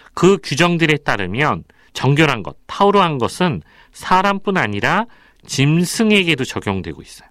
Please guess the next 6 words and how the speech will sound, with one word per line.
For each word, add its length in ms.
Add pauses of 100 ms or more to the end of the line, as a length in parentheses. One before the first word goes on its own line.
(1120)
종교적인 500
의미의 320
정결뿐 640
아니라 540 (260)
위생까지 680
포괄하는 680